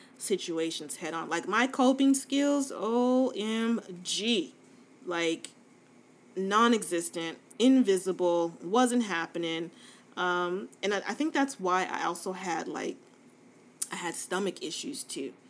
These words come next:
I've kinda talked about that here on the podcast, like, but I would have stomach issues because I just wasn't, I wasn't addressing issues. I wasn't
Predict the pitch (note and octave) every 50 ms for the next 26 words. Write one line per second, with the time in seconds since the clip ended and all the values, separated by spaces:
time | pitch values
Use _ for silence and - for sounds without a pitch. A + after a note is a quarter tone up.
0 | - - - - - - - - - - D#4 D#4 C#4+ C#4 B3+ G3+ F#3+ - - -
1 | C#3+ - - - - F#3 F#3 F3 E3 E3 D#3+ D#3+ - - D3 D#3 E3 - F3 F3
2 | E3+ - D3 D#3 - - - D#3 F3 F#3+ F#3+ G3 G3 E3+ E3+ - - A#3+ C#4 D#4+
3 | D4+ - - F#3+ F3+ - - F3+ - - - - - - - F#3+ G3+ F#3+ A#3 A3
4 | - - F3+ G#3+ A#3+ C4 B3 G#3 - - - - - - - - - - - -
5 | - G3 G3 A3 C4+ D4 E4 E4+ D4+ - - - G3 G#3+ - G#3+ A#3+ D4 - -
6 | C4 - - C4 C#4+ C#4 - C4+ G#3 F#3 C#3+ F3 F3 F3 A3 C4 C4 C#4+ C4+ G#3+